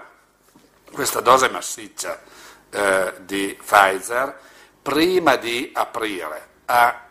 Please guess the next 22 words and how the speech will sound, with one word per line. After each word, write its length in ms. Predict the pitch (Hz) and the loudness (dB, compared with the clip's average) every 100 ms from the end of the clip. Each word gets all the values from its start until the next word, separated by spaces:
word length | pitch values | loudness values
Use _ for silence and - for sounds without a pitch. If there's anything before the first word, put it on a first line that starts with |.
| _ | _
nuove 560 | - 107 120 143 151 131 | -16 -6 8 8 8 2
conferme 640 | - 98 - 120 117 104 | -4 -12 -2 2 2 -2
sul 200 | - 92 | -14 -18
portale, 800 | - 85 - 104 92 101 131 151 - - - _ - | -16 -18 -8 -4 -2 -2 -2 -6 -12 -20 -20 _ -2
offriremo 800 | 131 - 131 131 131 110 85 - | 0 0 -2 2 2 0 -4 -12
a 120 | 113 | -12
chi 380 | - 143 139 - | -10 -4 -2 0
ha 120 | 117 | -2
già 320 | 101 127 127 113 | 0 6 6 6
avuto 580 | 104 110 104 - 82 - | 4 -6 -12 -16 -20 -16
una 180 | 127 110 | -8 -6
prenotazione 680 | 104 101 101 92 - 110 - | -2 -4 -4 -10 -6 -6 -6
per 120 | 104 | -10
una 120 | 107 | -8
vaccinazione, 720 | 107 110 131 135 - 151 151 - - - - | -8 -10 -12 -14 -8 -4 -4 -6 -20 -16 0
offriremo 600 | 127 135 131 147 139 113 | 0 2 2 2 2 0
la 100 | 110 | -4
possibilità 680 | 120 - 143 147 147 147 135 | -6 -10 -10 -10 -6 -2 -2
di 340 | 117 120 - - - _ | -2 -4 -6 -20 -20 _
anticipare 1120 | 143 143 139 - 113 151 151 110 95 101 110 - | 4 4 4 -10 -10 -10 -2 0 2 0 -2 -8
sul 240 | - 104 | -14 -16
portale 720 | - 104 - 95 92 104 139 | -12 -12 -4 -2 0 -2 -6